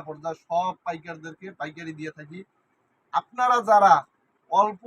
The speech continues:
পুঁজি দিয়ে ব্যবসা করে লাভবান হতে চান, একটা পর্যায়ে যেতে চান, পাঁচ হাজার, সাত হাজার, দশ হাজার, পনেরো হাজার এরকম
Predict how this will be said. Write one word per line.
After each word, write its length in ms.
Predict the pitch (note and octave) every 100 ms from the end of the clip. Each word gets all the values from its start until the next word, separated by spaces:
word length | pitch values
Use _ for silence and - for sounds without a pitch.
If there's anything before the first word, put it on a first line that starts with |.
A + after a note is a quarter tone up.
| A#3
পুঁজি 360 | G3+ A3 G#3+
দিয়ে 260 | F#3+ G3 G3+
ব্যবসা 480 | E3+ F3 E3+ _ G3
করে 260 | F#3 F#3 F#3+
লাভবান 500 | F3 D#3 D#3+ F3+ F#3+
হতে 260 | F3 D#3+ F3
চান, 240 | - D#3 E3+ -
একটা 200 | D3 E3+
পর্যায়ে 460 | D#3+ D#3+ D#3 D#3+ C3
যেতে 220 | D#3 E3+
চান, 240 | D#3+ D3+ E3+ - _ _ _ -
পাঁচ 180 | D3+ E3
হাজার, 300 | F3+ F3 F#3 F3+
সাত 300 | - - D3
হাজার, 280 | E3 D#3 E3 D#3+ -
দশ 180 | D3+ D3+
হাজার, 280 | D#3 D3+ D#3+
পনেরো 400 | D#3 - F3+ F3+
হাজার 280 | D#3+ D3 C#3 - -
এরকম 360 | F#3 G3+ G#3